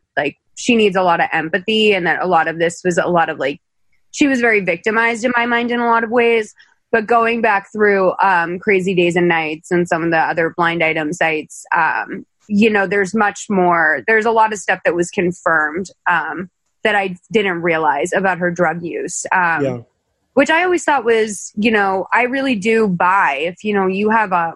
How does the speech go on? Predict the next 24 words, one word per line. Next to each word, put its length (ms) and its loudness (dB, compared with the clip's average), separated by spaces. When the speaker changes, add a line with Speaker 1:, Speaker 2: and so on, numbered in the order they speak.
Speaker 1:
heart 240 2
murmur 540 0
or 140 0
whatever 380 0
it 120 -2
was 200 0
she 180 -4
had, 580 0
like, 320 0
that 160 2
is 120 -6
enough 300 -2
to 120 -6
keep 260 -2
most 340 0
people 580 0
off 300 2
the 80 -10
pipe 360 -2
or, 60 2
you 160 2
know, 320 -2
or 220 2
Speaker 2:
Right. 200 -6